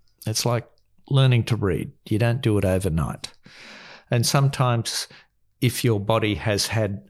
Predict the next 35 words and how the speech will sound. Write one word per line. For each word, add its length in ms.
a 160
problem 760
or 260
been 320
developing 1040
a 100
particular 640
problem 540
or 160
a 60
set 260
of 140
s-, 360
problems 500
for 280
a 100
long, 340
long 260
time, 460
it's 180
going 220
to 80
take 420
you 380
a 60
while 480
to 160
change 500
that. 320
The 60
body 320
has 260
to 140
learn 440
things 640